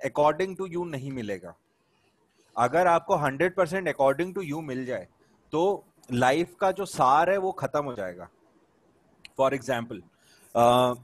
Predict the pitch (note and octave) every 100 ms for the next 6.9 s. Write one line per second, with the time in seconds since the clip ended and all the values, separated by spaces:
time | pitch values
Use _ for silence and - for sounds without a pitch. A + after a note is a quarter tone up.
0 | _ - C#3+ - D3 D3+ D#3+ D3+ D3 D3
1 | D3+ D3 D3 C3+ B2+ C3+ C3 B2+ B2 A2+
2 | F#2+ F#2 F2+ _ _ _ _ - B2+ B2+
3 | C3+ D3+ D3 D3 D3 D3+ D3+ D3 D3 D3
4 | D3+ C3+ C3 C#3+ C#3 C3+ A#2+ G#2+ F#2+ F#2
5 | _ _ _ - C3 D#3 D3+ D3 E3 C#3+
6 | C#3+ E3 D#3 D3 C#3+ B2 G2 -